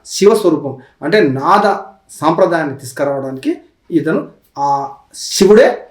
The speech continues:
ఆ రూపంలో వచ్చినట్టు పురాణాలు చెప్తున్నాయి. ఓం నమ శివాయ. ఈ కథ విన్న వారికి ఎన్నో జన్మల పాపాల నుంచి విముక్తుడైపోతాడని, అల్పాయుష్యునుడు ఆయుష్ వస్తుందని,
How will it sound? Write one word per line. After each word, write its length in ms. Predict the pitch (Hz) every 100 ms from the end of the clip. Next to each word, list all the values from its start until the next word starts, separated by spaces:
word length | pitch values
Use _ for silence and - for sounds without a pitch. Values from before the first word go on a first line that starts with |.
| -
ఆ 340 | 143 143 139
రూపంలో 500 | 147 170 156 185 - - _ _ _ _ _
వచ్చినట్టు 420 | 139 135 214 151 131
పురాణాలు 540 | - 175 196 214 220
చెప్తున్నాయి. 480 | 220 165 175 131 - _ _ - -
ఓం 220 | 175 214
నమ 140 | 170
శివాయ. 400 | 160 160 156 190 - - - -
ఈ 120 | 226
కథ 260 | 233 220 277
విన్న 180 | 285 262
వారికి 440 | 226 202 254 349 - -
ఎన్నో 340 | 139 185 294 233
జన్మల 260 | 226 196
పాపాల 320 | 185 175 180
నుంచి 180 | 196 165
విముక్తుడైపోతాడని, 1000 | 151 185 202 196 180 160 165 165 185 - - _ _
అల్పాయుష్యునుడు 1000 | 151 214 240 254 240 220 185 160 147 143 - _ _ _ _ -
ఆయుష్ 240 | 143 170
వస్తుందని, 500 | 190 - 165 185 285